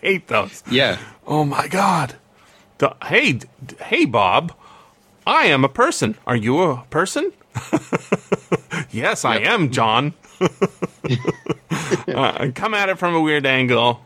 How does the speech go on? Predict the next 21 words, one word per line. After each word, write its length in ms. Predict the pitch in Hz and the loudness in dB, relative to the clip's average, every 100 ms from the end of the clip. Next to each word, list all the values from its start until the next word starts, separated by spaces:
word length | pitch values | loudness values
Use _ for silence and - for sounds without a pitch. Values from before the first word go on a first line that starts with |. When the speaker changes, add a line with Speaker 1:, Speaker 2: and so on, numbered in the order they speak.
| _ _ - | _ _ -2
Speaker 1:
um, 540 | 117 117 113 110 107 - 143 | 2 2 2 0 -4 -10 -4
have 220 | 131 139 | 0 2
a 80 | 127 | 0
strong 360 | - 131 123 | -2 0 0
opinion, 540 | 117 - 120 110 107 110 - | 0 0 0 0 -2 -4 -4
and 160 | 110 110 | -4 -2
also 260 | 110 - | -2 -2
don't 260 | 104 107 107 | -2 -2 -2
make 160 | 110 - | -6 -6
mistakes. 540 | - - 92 - - _ - - _ _ _ | -8 -4 -4 -6 -18 _ -20 -20 _ _ _
But 260 | 120 117 - | -2 -2 0
don't 220 | 135 135 | -2 0
just 240 | 135 120 | -2 0
not 300 | 123 123 127 | 0 0 0
make 220 | - 117 113 | -2 -4 -4
mistakes. 600 | 104 - 101 - - - _ _ - _ _ _ | -6 -2 -2 -4 -14 -20 _ _ -20 _ _ _
You 80 | - | -12
gotta, 320 | 113 107 98 - - | -6 -4 -6 -6 -2
Speaker 2:
Mm. 360 | 110 101 90 - | 0 -2 -6 -12
Speaker 1:
you 60 | 120 | -4
gotta 240 | 131 127 | -2 -2